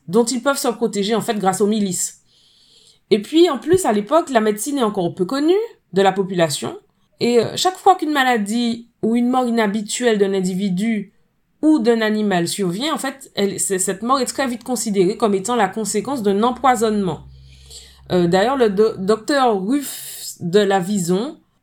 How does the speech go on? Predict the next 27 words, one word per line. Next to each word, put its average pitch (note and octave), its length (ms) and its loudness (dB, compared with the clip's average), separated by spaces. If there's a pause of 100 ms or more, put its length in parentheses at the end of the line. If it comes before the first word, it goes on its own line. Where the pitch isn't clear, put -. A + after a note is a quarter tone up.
(120)
va G#3+ 200 4
estimer A#3+ 680 0
que G#3+ 260 2
cette - 340 -4
passion C4+ 760 -2 (260)
des F#3 200 2
nègres F#3 360 2
pour F3 200 -2
le D#3+ 160 0
poison, F#3 580 -2 (300)
pour, G3 180 -2 (140)
pour G3 160 0
le F3 100 2
citer, F#3+ 260 -8
est B3 120 -6
une G#3+ 100 0
croyance G#3 380 0
générale G3+ 400 2
dans F3+ 100 0
les E3 160 0
Antilles D#3+ 220 -4
françaises G3 640 -4 (300)
et F#3 140 -2
particulièrement A#3 1000 0
à A3+ 60 2
la G3+ 120 0
Martinique. F3 560 -4